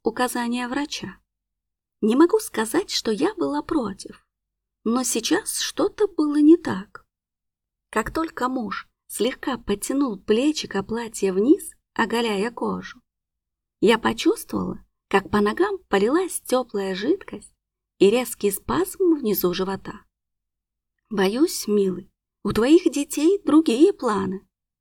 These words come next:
Спустя несколько часов я родила на свет двух дочерей, как я и предсказывала, сделав нашу семью еще больше. Как же хорошо, что мне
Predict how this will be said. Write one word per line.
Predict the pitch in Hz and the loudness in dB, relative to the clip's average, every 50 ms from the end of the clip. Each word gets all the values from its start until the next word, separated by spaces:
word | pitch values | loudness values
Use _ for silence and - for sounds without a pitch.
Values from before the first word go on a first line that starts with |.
| _ _ _ _ _ _ _ - | _ _ _ _ _ _ _ -18
Спустя | - - - 220 277 - - - 254 214 190 | -10 -4 -4 -2 -2 -4 -4 -6 -4 -2 0
несколько | 175 190 226 247 247 - - 190 190 - 180 | 0 0 0 -2 -4 -8 -10 -10 -8 -8 -8
часов | 185 - 190 - - - 330 403 415 _ _ _ _ _ _ _ _ - | -8 -8 -10 -8 -4 -4 -4 -4 -4 _ _ _ _ _ _ _ _ -6
я | 170 214 285 349 | -2 0 0 2
родила | 359 302 - - 202 220 254 285 294 | 2 0 -2 -2 -4 -2 -2 -2 -2
на | 240 214 196 | -2 -4 -4
свет | - - 214 190 285 403 - _ _ _ _ - | -4 -2 0 0 0 0 -2 _ _ _ _ -10
двух | 170 175 233 294 - - | -4 0 0 0 0 0
дочерей, | - 202 202 - - 202 208 254 349 403 403 _ _ _ _ _ _ _ _ | 0 -2 0 0 0 2 2 2 0 -2 -2 _ _ _ _ _ _ _ _
как | - 226 220 220 - | -2 0 0 0 2
я | 190 220 220 | 2 2 4
и | 214 214 | 4 2
предсказывала, | 214 - 269 - - - - 254 196 185 185 - - - 185 180 196 190 _ _ _ _ _ _ _ _ _ _ _ _ _ _ _ _ _ _ | 2 0 -4 -4 -6 -6 -6 -6 -6 -6 -8 -10 -12 -12 -12 -12 -14 -16 _ _ _ _ _ _ _ _ _ _ _ _ _ _ _ _ _ _
сделав | - - - 277 359 381 339 285 - - | -8 -2 2 2 2 4 2 -2 -2 -2
нашу | 247 269 269 254 - 214 190 | -2 -2 0 -2 -4 -6 -6
семью | 196 - - 180 175 170 196 277 381 403 - _ _ _ | -4 0 2 2 2 4 4 2 2 2 0 _ _ _
еще | - 175 233 294 - - - 415 330 240 | -4 -2 -2 -2 -2 -2 0 0 0 0
больше. | - - 240 247 214 185 - - - - _ _ _ _ _ _ _ _ _ _ _ _ _ _ _ _ _ | 0 -2 -4 -4 -4 -8 -10 -12 -14 -14 _ _ _ _ _ _ _ _ _ _ _ _ _ _ _ _ _
Как | - - 330 349 320 | -2 0 0 0 0
же | 220 214 | -2 -6
хорошо, | 220 - 226 220 220 220 - - 311 349 415 - - _ _ _ _ | -4 -2 0 0 0 0 -2 0 0 -2 -2 -4 -8 _ _ _ _
что | - - - 233 254 | -10 -4 0 2 4
мне | 277 294 302 294 | 6 6 6 6